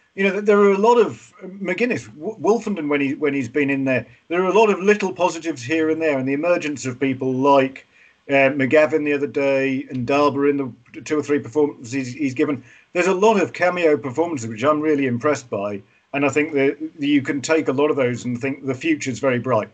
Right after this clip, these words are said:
That, that's the big positive for me, is that the potential, the seeds are there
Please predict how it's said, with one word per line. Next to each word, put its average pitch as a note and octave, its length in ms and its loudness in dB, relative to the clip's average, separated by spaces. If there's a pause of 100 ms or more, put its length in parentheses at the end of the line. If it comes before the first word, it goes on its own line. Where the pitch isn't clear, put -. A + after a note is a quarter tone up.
(140)
That, C#3+ 240 2
that's D3 240 2
the B2 80 -10
big B2 180 -6
positive A#2+ 380 -4
for A#2+ 80 -10
me, B2 240 -2
is G#2+ 160 -10
that A#2+ 180 0 (340)
the C#3 80 -6
potential, D#3+ 600 -2
the B2+ 120 -6
seeds F3 540 -8
are C#3+ 60 -2
there G#2 400 -6